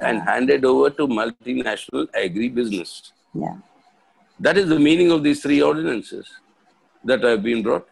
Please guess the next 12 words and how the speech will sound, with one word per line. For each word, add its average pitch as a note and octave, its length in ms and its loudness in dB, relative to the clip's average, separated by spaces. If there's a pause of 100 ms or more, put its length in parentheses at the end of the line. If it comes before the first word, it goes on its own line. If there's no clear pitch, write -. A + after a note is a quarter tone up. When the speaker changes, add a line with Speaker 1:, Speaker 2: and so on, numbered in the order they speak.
(1160)
Speaker 1:
that C3 220 -2
you C3+ 600 -2
eliminate C#3+ 680 0
the C3 80 0
Essential C3 420 -4
Commodities A2 580 -4
Act, - 280 -8 (1000)
no C3 200 2
control C#3+ 680 0
on B2 140 -2
the A#2+ 80 -4
prices, C3 760 -4